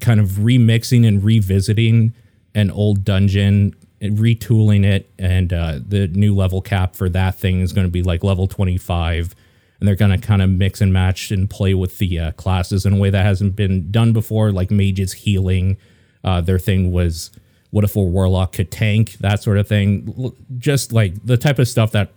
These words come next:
I would want to be in that game to, like, kind of breathe some new, uh, fresh air into it.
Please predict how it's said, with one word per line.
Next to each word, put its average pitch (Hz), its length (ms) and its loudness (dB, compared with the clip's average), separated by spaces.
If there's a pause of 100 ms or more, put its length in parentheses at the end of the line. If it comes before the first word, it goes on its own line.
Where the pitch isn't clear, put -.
(160)
I 101 200 0
would 110 260 2
want 117 400 2 (120)
to 120 220 -4 (460)
be 117 160 2
in 113 120 4
that 113 180 2
game 117 400 2 (100)
to, 92 160 -2
like, 85 300 -4 (460)
kind 98 260 0
of 87 160 -2 (960)
breathe 98 240 0
some 90 340 -2 (140)
new, 92 260 -2
uh, 82 240 -4 (800)
fresh 104 340 -2
air 92 240 -2
into 92 400 0
it. 98 160 0